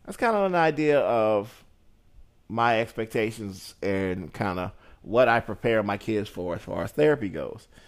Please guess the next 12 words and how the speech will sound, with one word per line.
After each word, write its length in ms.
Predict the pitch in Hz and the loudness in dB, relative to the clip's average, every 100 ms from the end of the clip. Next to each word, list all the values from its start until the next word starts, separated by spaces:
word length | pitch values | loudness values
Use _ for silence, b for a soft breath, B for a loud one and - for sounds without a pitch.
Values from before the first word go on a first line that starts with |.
| b | b
So, 260 | - 107 104 | -6 0 4
hey, 420 | 175 175 101 101 104 | 4 4 2 -4 -6
there 300 | 107 104 95 | -2 -2 -2
adult 420 | 90 85 90 - | -6 -6 -6 -6
person 400 | - 95 - 135 | -4 -6 -4 -6
who 180 | 170 98 | -4 -6
may 200 | 92 82 | -6 -8
be 140 | 85 85 | -10 -10
listening 400 | 85 - 85 85 | -10 -12 -12 -10
to 120 | 82 | -10
this 180 | 85 - | -10 -8
podcast, 680 | 87 87 87 - 62 - | -4 -4 -4 -4 -4 -6